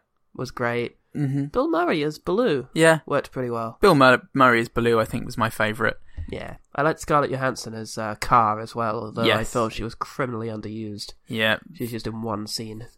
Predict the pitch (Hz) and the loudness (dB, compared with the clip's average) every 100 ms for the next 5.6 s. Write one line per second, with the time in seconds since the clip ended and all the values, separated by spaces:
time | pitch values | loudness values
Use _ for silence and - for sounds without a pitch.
0 | - - 120 127 143 135 139 135 160 110 | -12 -8 -4 2 2 4 2 4 4 2
1 | - _ _ - 127 127 123 120 - - | -4 _ _ -2 2 2 2 -2 -10 -20
2 | _ - 110 113 131 - 113 117 131 - | _ -10 -6 -2 0 2 0 0 -4 -4
3 | - - - _ _ - 196 - 180 - | -4 -6 -8 _ _ -2 0 0 -2 -2
4 | 156 _ _ - 175 185 - 175 - 214 | -6 _ _ -6 0 0 4 4 6 4
5 | 180 151 131 117 131 202 | 4 0 0 2 0 0